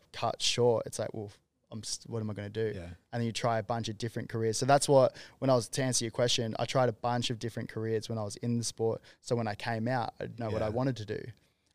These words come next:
Speaker 1: Got cut short. I tried everything. I still didn't know what I wanted to
Speaker 2: Yeah.
Speaker 1: do. I just fell in, I just fell into it.
Speaker 2: <laughs> Yeah.
Speaker 1: But it's, um, it's, you, the, the best thing about playing professional sport is that you'll come out of it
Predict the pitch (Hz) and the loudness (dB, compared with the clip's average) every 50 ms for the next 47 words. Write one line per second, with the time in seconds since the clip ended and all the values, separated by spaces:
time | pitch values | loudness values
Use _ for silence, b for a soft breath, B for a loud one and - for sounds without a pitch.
0 | _ - 120 - - - 117 - - - 127 120 127 139 - b b b b - | _ -6 -6 -4 -2 -4 -4 -2 0 2 4 6 6 6 4 b b b b -4
1 | - - 117 113 113 113 113 113 101 98 - - 117 110 110 113 - - - 57 | 0 2 2 2 2 2 0 -2 -2 -2 -2 0 0 0 0 -2 -2 -4 -4 -4
2 | - 50 50 50 - - 101 - - - - - 494 - - - - - - - | -4 -4 -4 -4 -4 -2 0 0 0 0 0 -2 -2 -2 0 2 2 6 6 6
3 | - - 156 180 - - 139 156 - - - 160 165 175 180 - - 123 - 311 | 6 6 4 4 2 2 4 4 4 6 6 6 6 6 4 2 0 -2 -2 -2
4 | - - 214 - 156 147 120 110 107 - - - 143 147 147 143 - 151 139 135 | -4 -6 -4 2 4 6 6 6 2 0 2 6 6 8 6 6 6 6 6 6
5 | 135 131 127 127 - - 135 127 - - - - - - _ _ _ - 139 135 | 4 2 0 -2 -2 -2 -2 -2 -2 -2 -4 -4 -4 -6 _ _ _ -6 -2 0
6 | 135 135 131 120 131 127 120 - - _ _ _ 135 123 117 135 139 - - 165 | 0 0 0 0 -2 -4 -4 -6 -10 _ _ _ -2 4 4 6 6 4 2 0
7 | 160 151 131 120 127 123 120 120 - - - 123 117 117 113 - 117 - 120 117 | 0 0 2 4 4 4 4 2 2 0 -2 -2 -2 -2 -4 -6 -6 -4 -2 -2
8 | - - 123 113 - - - 113 117 110 110 - - - 113 113 123 117 127 127 | -2 -4 -4 -6 -6 -6 -4 -2 -2 -2 -2 -4 -6 -8 -4 -4 -4 -2 0 -2
9 | 123 - - 135 123 120 117 117 120 117 113 120 120 - | -2 -2 -2 -2 0 0 0 0 0 0 0 -2 -2 -4